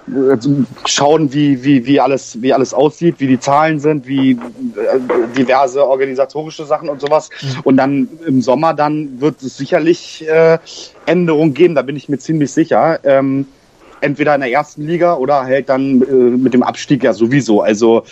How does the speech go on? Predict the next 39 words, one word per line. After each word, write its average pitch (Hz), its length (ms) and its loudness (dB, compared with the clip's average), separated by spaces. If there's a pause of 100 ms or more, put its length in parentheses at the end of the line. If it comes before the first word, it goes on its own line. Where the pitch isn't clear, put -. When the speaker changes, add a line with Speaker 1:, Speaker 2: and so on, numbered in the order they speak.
(260)
Speaker 1:
ähm, 113 1000 -2
ich - 180 -2
find - 280 -2
Bruchhagen, 156 720 0
find 170 200 -2
ich 131 120 -4
gut. 196 300 2 (300)
Ich 135 160 -2 (160)
w-, 127 420 0
würd 156 140 4
auch 160 100 2
mit 147 160 2
dem 160 140 2
in 151 60 -2
die - 40 -4
zweite 143 280 -2
Liga 170 200 0
gehen, 147 200 -8
aber 127 180 -2
ein 127 140 2
Jens 117 260 -4
Todt 143 360 -4
muss, 139 440 -2
egal 131 260 2
ob - 100 -8
du 190 220 -2 (340)
in 123 80 -2
der 131 100 2
ersten 127 300 -2
oder 131 120 0
zweiten 127 360 -2
Liga 135 280 0
im, 127 240 4
im 135 140 2
Sommer 127 240 0
bist, 117 280 -6
muss 127 260 0
eigentlich 117 640 -2
gehen. 98 300 -2